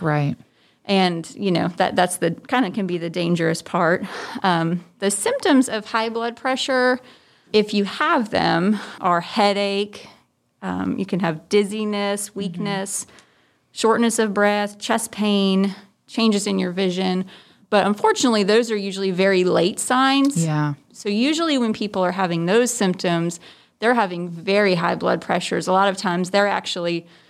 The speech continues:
Speaker 2: not coming to see me. They're already in the emergency room.
Speaker 1: Oh, yeah.
Speaker 2: Um, and they're, they might be having a complication of high blood pressure, like
Speaker 1: Mm-hmm.
Speaker 2: a heart attack or a stroke or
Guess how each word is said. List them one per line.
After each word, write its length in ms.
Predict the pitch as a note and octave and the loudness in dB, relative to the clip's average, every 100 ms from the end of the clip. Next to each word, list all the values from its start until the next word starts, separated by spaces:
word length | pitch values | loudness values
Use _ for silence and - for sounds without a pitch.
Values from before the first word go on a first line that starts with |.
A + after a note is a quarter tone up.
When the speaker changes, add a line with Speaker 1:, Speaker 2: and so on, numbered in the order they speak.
| _ - | _ -4
Speaker 2:
not 200 | G3 - | -2 0
coming 260 | B3 G3 F3+ | 0 0 -2
to 80 | |
see 220 | F3+ F3+ E3+ | -2 -2 -2
me. 220 | F3+ F3+ | 0 0
They're 360 | F#3+ F#3+ F#3 | 2 0 0
already 380 | F#3+ F#3 F#3 F3+ | 0 0 0 -2
in 120 | F3 | -2
the 120 | F3 E3+ | -2 0
emergency 680 | F3+ A#3+ F#3+ F3+ E3 F3 | 2 2 0 -6 -4 -2
room. 400 | E3+ E3 D#3+ D#3+ F3+ | -2 -2 -6 -4 0
Speaker 1:
Oh, 240 | E3+ D#3 | 0 0
yeah. 480 | D3+ D3 E3 F3 D#3+ | 0 -2 0 -2 -4
Speaker 2:
Um, 300 | D#3+ E3 G3 _ - | -6 -8 -10 _ -6
and 180 | F#3+ F3+ | 0 2
they're, 160 | F3+ | 0
they 220 | E3+ G3+ | 2 2
might 240 | G#3 G3+ F#3 | 2 0 -2
be 260 | F3+ F3 F3 - _ _ _ _ | -2 -2 -6 -18 _ _ _ _
having 360 | G#3+ F#3 E3+ E3 | -4 -2 -2 -6
a 60 | |
complication 720 | E3+ F#3 E3+ F3 F#4 G4+ G3 | -4 -2 -2 0 2 2 2
of 100 | E3+ | 0
high 160 | - E3+ | -2 -4
blood 220 | E3 E3+ | -2 -4
pressure, 400 | - E3 - E3+ | -2 -2 -2 -4
like 180 | D#3 E3 | -4 -4
Speaker 1:
Mm-hmm. 60 | F#3 | -4
Speaker 2:
a 80 | |
heart 180 | E3+ E3 | -6 -6
attack 400 | E3 - - F#3 | -8 -8 -6 -6
or 140 | - - | -6 -6
a 60 | |
stroke 480 | - - - - - | -6 -6 -4 -4 -4
or 180 | F#2+ | -8